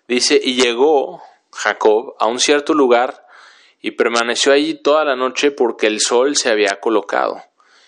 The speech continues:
Y tomó una de las piedras de aquel lugar y la ubicó a su cabeza."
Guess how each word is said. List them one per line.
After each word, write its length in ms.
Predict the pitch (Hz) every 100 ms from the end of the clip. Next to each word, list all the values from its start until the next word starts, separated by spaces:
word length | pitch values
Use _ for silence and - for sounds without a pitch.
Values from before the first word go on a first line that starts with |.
| _
Y 120 | - 104
tomó 280 | 117 123
una 180 | 143 165
de 80 | 165
las 220 | 143 -
piedras 420 | - 127 139 156
de 80 | 135
aquel 220 | 117 127
lugar 400 | 135 135 127 143 -
y 60 |
la 140 | 120 110
ubicó 560 | 110 107 123 143 -
a 100 | -
su 220 | - - -
cabeza." 640 | 104 110 - - -